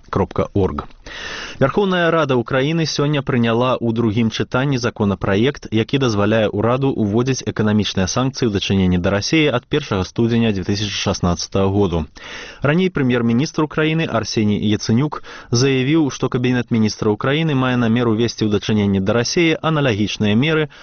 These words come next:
ў адказ на прыпыненне пагаднення аб зоне свабоднага гандлю і ўвядзенне харчовага эмбарга.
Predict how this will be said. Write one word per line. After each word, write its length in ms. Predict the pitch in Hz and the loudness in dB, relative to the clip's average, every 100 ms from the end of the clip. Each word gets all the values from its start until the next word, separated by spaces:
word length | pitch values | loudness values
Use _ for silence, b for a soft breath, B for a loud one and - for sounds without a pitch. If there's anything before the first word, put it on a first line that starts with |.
| B B | B B
ў 160 | 156 143 | -2 -2
адказ 320 | - 156 139 | -2 0 0
на 80 | - | -2
прыпыненне 480 | 110 113 110 98 | -2 2 2 2
пагаднення 560 | 98 98 101 98 95 92 | 0 0 0 2 2 2
аб 80 | 90 | 2
зоне 240 | 95 90 | 2 0
свабоднага 560 | - 98 101 107 120 120 | 0 0 2 2 2 0
гандлю 400 | 151 151 147 143 B - | 0 0 -2 -2 B -2
і 80 | 151 | 2
ўвядзенне 560 | 107 92 98 104 104 - | 2 2 2 2 0 -2
харчовага 720 | - 98 - 95 85 85 85 | -4 -4 -2 0 2 2 2
эмбарга. 560 | 98 92 92 78 76 | 2 2 0 -2 -8